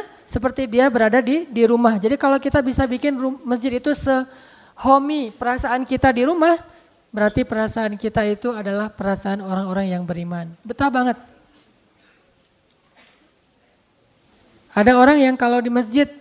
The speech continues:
pengen cepat pulang, terutama sholat Jumat. Saya beberapa kali sholat Jumat karena merasa lagi semangat, lagi jos gitu ya. Khutbahnya agak kepanjangan dikit,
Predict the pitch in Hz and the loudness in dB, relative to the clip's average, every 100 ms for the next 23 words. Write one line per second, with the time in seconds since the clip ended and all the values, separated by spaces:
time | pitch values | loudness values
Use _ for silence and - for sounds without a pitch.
0 | - _ _ - 233 247 269 269 233 226 | -20 _ _ 0 0 2 0 0 0 0
1 | 220 226 226 185 190 - _ _ _ _ | 2 2 2 0 -10 -20 _ _ _ _
2 | _ _ _ _ - 226 226 233 254 220 | _ _ _ _ -4 0 0 0 0 0
3 | 208 196 190 202 202 - _ _ _ _ | 0 -2 0 0 -2 -12 _ _ _ _
4 | _ _ - - 233 226 220 214 214 220 | _ _ -20 -4 -2 0 0 2 2 0
5 | 214 247 226 214 202 202 226 233 - 202 | 0 0 0 -2 -2 -4 -4 -6 -6 -4
6 | 214 220 208 208 220 214 214 202 202 220 | -2 -2 0 -2 -2 -2 -2 -2 -4 -6
7 | 226 202 214 240 208 196 190 202 185 262 | -4 -4 -4 -6 -6 -6 -6 -2 0 0
8 | 214 214 269 311 - - _ _ - - | 2 0 2 0 -2 -20 _ _ -20 -20
9 | _ _ - 214 202 220 285 254 233 214 | _ _ -6 -2 0 2 2 2 0 -2
10 | 226 226 226 233 269 294 | -2 0 0 0 -2 -2